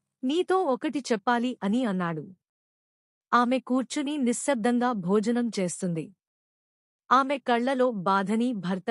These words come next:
గమనించాడు. అతను ఆమెతో ఒక విషయం గురించి మాట్లాడాలి అనుకుంటున్నాడు. కాని ఆమెకి ఆ విషయం ఎలా చెప్పాలో అర్థం కావడం లేదు. ఎలాగైనా ఆమెకి ఆ విషయం చెప్పాలి అని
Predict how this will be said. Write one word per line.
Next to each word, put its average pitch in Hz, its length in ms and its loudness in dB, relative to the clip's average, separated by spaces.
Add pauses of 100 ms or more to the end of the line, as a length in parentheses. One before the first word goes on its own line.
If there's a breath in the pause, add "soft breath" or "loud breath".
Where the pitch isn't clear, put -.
(120)
గమనించాడు. 175 720 -2 (1040)
అతను 247 280 2
ఆమెతో 254 520 2
ఒక 254 260 0
విషయం 240 500 -2
గురించి 247 400 0
మాట్లాడాలి 233 840 0
అనుకుంటున్నాడు. 185 720 -4 (1040)
కాని 220 340 0 (320 soft breath)
ఆమెకి 359 500 2
ఆ 247 120 6
విషయం 302 500 -2
ఎలా 233 300 0 (120)
చెప్పాలో 262 520 0
అర్థం 208 360 -2
కావడం 202 380 0
లేదు. 170 400 -4 (960)
ఎలాగైనా 277 760 0
ఆమెకి 240 480 0
ఆ 214 140 4
విషయం 240 460 -2
చెప్పాలి 220 560 0
అని 202 260 -2